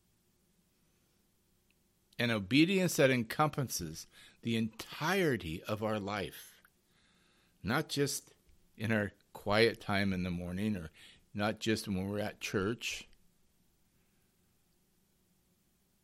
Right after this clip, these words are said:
but the entirety of our life. Obedience is the essential element in true worship. And to heed or pay attention,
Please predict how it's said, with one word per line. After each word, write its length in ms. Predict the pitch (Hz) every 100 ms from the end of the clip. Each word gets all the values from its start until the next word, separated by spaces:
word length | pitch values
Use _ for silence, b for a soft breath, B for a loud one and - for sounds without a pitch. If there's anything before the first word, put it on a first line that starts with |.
| _ _ _ _ _ _
but 140 | 120 123
the 140 | 131
entirety 840 | 120 - - 147 180 208 208 196
of 200 | - 151
our 140 | 143 143
life. 560 | 127 120 - - - _ _ _ _ _ _ _ _ _ _ _ _ _ _ _ _ _ _ _ _ _ _ _ -
Obedience 720 | 107 110 160 202 196 185 -
is 160 | 117
the 180 | 110 98
essential 680 | 101 - 180 196 - 185 170
element 460 | 143 143 123 101 101
in 120 | 98
true 240 | 95 120 107
worship. 400 | 101 90 - - - - _ _ _ _ _ _ _ _ _ _ _ _ _ _ 127
And 180 | 113
to 140 | - 104
heed 460 | - 208 170 117
or 140 | 110 95
pay 320 | - 120 131
attention, 720 | 165 - 185 175 - 92 113